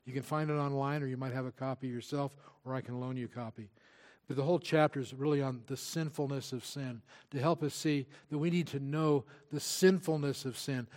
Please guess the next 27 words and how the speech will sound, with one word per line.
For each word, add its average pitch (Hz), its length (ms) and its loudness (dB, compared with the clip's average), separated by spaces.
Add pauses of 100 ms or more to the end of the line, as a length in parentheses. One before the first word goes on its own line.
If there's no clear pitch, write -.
Not 190 160 4
just 202 240 2
know 185 200 6
sin, 175 500 2 (180)
but 160 120 -2
the 165 100 0
sinfulness 175 760 2
of 131 140 -2
sin. 120 280 -12 (520)
He 180 120 2
writes, 165 440 6 (340)
"The 165 80 2
disease 165 480 6
may 175 180 6
be 160 300 2
veiled 160 500 8
under 151 300 4
a, 123 100 0 (480)
a 143 300 -4
thin 180 520 2 (480)
coating 175 440 6
of 139 220 -2
courtesy 135 680 0
and, 117 180 -12 (480)
and 139 100 -10
politeness 151 920 0
and 117 200 -10